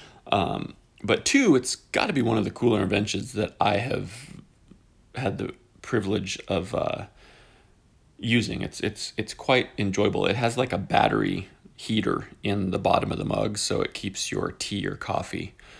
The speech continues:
blazing hot until the battery runs out, and then it just dies a slow, lukewarm death like every other cup of coffee. Um,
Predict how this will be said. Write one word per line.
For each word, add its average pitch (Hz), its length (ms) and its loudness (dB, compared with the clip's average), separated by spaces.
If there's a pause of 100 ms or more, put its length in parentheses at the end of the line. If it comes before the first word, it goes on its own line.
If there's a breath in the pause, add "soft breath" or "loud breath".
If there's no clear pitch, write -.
(280 loud breath)
blazing 104 680 4
hot - 380 0
until 107 240 6
the 135 60 6
battery 92 380 6
runs - 240 -2
out, - 240 0
and 98 100 -4
then - 140 -4
it - 160 -8
just - 260 -8
dies 87 380 0
a 92 100 -4
slow, - 380 -2
lukewarm - 500 -4
death - 380 -2
like - 180 -4
every - 240 -2
other - 140 -4
cup - 180 -8
of - 80 -12
coffee. - 380 -6 (680 loud breath)
Um, 50 520 0